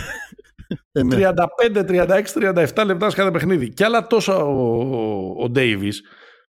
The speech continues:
Speaker 2: ειδικά
Speaker 1: Ναι.
Speaker 2: ο Ντέιβις που είναι και πύληνος.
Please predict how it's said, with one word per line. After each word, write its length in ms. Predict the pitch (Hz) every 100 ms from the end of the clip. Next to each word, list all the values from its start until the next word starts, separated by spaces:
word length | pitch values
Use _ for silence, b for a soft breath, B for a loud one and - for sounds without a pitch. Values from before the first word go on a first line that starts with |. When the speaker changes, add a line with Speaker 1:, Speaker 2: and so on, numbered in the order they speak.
| _ _ _ _ _ _ _ -
Speaker 2:
ειδικά 300 | 120 120 117
Speaker 1:
Ναι. 60 | 240
Speaker 2:
ο 100 | 160
Ντέιβις 360 | 127 92 90
που 60 | -
είναι 100 | 110
και 100 | 107
πύληνος. 560 | 104 95 90 90 -